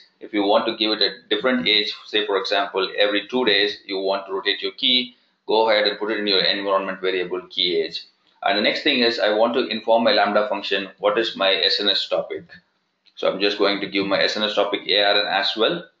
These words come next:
So let us go to S N S topic and copy my A R N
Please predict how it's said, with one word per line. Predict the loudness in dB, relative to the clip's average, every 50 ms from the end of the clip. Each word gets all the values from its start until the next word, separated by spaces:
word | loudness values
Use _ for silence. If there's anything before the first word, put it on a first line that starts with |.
| _ _ _ _ _ _
So | -10 -4 -2 -2
let | 0 0 -2 -2
us | -4 -4
go | -2 -2 0 0
to | -2 -2 -2
S | -2 -2 0 -2
N | -2 0 0
S | -2 0 0
topic | 0 2 2 2 0 0 -2 -8 -14 -20 _ _ _ _ _ _ _ _
and | -6 -2 -2 0 0 -2 -2 -4 -6 -2
copy | 0 0 2 2 2 0
my | 2 0 0 2
A | 2 4 4 6 4 4
R | 4 2
N | 0 0 -2 -8